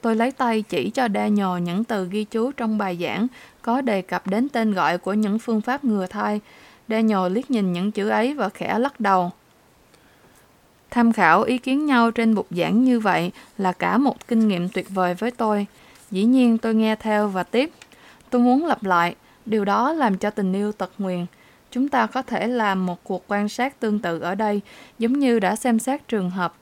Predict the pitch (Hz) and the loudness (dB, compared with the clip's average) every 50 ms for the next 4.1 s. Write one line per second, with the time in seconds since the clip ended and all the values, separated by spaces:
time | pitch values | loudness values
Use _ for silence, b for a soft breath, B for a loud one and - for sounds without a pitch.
0 | _ _ - 208 214 220 220 220 220 214 214 208 202 220 214 247 285 247 190 151 | _ _ -6 -2 0 2 2 2 2 2 0 -2 -2 -2 -2 0 0 0 0 0
1 | 190 226 262 - B B B B B B B B 240 269 311 302 269 208 - - | 0 0 -2 -4 B B B B B B B B 0 0 2 0 0 0 -2 -2
2 | 233 233 220 220 - 269 269 - - 285 311 - - - 196 233 - 254 233 226 | -2 -2 -2 -2 -4 -8 -10 -10 -10 -10 -10 -8 -8 -8 -6 -4 -2 0 0 2
3 | 220 240 262 285 - - 240 226 226 220 226 220 220 214 208 - 247 269 269 202 | 2 0 -2 -2 -2 -2 2 4 4 4 4 4 2 2 0 -2 -2 0 0 0
4 | 175 170 | 0 0